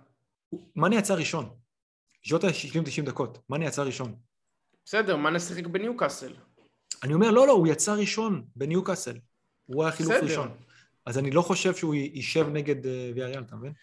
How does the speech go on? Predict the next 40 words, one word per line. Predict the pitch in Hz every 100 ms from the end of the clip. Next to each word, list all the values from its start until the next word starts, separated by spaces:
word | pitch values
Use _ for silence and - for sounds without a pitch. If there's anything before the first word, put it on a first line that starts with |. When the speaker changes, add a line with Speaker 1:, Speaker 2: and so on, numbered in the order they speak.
| _ _ - - - - - 113
Speaker 1:
וז'וטה | 123 160 180
ס-, | -
השלים | 170 - - 170
תשעים | 156 170 151
דקות. | 135 123
לדעתי, | 120 123 - 196 202 202 - -
לפי | 156 247
איך | 285
שקלטתי | - 208 196 214 190
את | 170
הראש, | 160 185 156 156 -
אני | 123
חושב | 117 123 202
שקלטתי | 196 185 180 180
את | 170 170
קלופ, | - 208 254 - - - - - -
משחקים | 123 - 139 175 190
של | 175 165 156 139
הצ'אמפיונס, | 131 123 120 113 113 - 185 165 131
יש | 143
את | -
ההרכב, | 120 117 208 214
וזה | 127 120 123
גם | 117 127
עם | 120 117
קונאטה | 120 123 120 170
בהרכב, | 185 196 185 202 208 214 - _ _ _
והשלישייה | 123 120 131 120 147
ההתקפית | 147 127 120 165
הזאת, | 127 151 220 240 - _ _ _ _
והם | 127 123
שיחקו, | 113 -
אמרתי | 180 170
לך, | 107
שיחקו | - 123
ככה | 117
גם | 117 170
בגמר, | 190 175 190 185 180
אה, | 180
גביע. | 170 165 175